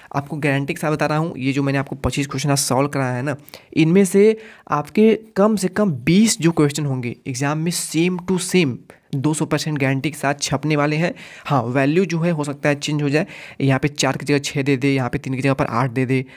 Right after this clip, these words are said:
पाँच की जगह पर बारह दे दे, वैल्यू चेंज हो सकता है, लेकिन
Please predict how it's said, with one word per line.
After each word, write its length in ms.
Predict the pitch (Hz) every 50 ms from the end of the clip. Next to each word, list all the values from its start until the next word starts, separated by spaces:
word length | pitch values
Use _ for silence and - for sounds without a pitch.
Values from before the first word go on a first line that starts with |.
| - _ -
पाँच 180 | 135 123 123 -
की 100 | - 135
जगह 120 | 135 131
पर 120 | - 143
बारह 240 | 123 113 117 120 135
दे 120 | 120 131 120
दे, 140 | 127 127 - - - - _ - -
वैल्यू 300 | 143 160 160 170 180 202
चेंज 280 | 196 - - 170 165 160
हो 60 | 151
सकता 300 | 151 160 156 - - 160
है, 80 | 160 160
लेकिन 340 | 143 147 143 165 170 170